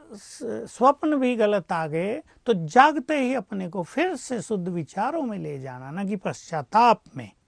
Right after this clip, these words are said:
ये सब चीज़ें चलती रहेंगी। इनको पार करते करते हमें आगे बढ़ते चलना है।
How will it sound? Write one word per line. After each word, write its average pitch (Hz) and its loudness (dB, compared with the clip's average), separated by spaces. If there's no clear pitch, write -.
ये 226 4
सब 202 0
चीज़ें 190 -4
चलती 190 -4
रहेंगी। 214 -8
इनको 214 0
पार 233 2
करते 214 -4
करते 175 -6
हमें 180 -4
आगे 143 -8
बढ़ते 123 -10
चलना 127 -12
है। 123 -10